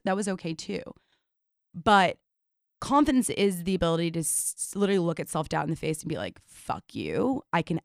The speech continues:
absolutely do this." And I've noticed, you know, I have a lot of male friends who are incredibly successful already. You know, we're only twenty-five, but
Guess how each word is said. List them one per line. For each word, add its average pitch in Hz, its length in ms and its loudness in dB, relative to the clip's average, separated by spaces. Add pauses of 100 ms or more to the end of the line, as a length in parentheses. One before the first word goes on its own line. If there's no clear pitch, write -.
absolutely 127 720 -6
do - 140 -12
this." - 360 -10 (540)
And 240 80 4
I've 233 100 8
noticed, 220 440 4
you 185 60 2
know, 170 80 2
I 170 60 2
have 175 80 2
a 175 40 2
lot 156 320 0
of 156 180 -2
male 151 300 -2
friends 151 480 -6
who 151 400 -6 (500)
are 147 320 0
incredibly 165 500 -4
successful - 640 -6
already. 85 640 -6
You 110 80 -6
know, 85 260 -4 (280)
we're 147 100 -6
only 117 160 -6
twenty-five, 143 640 -4
but - 200 -8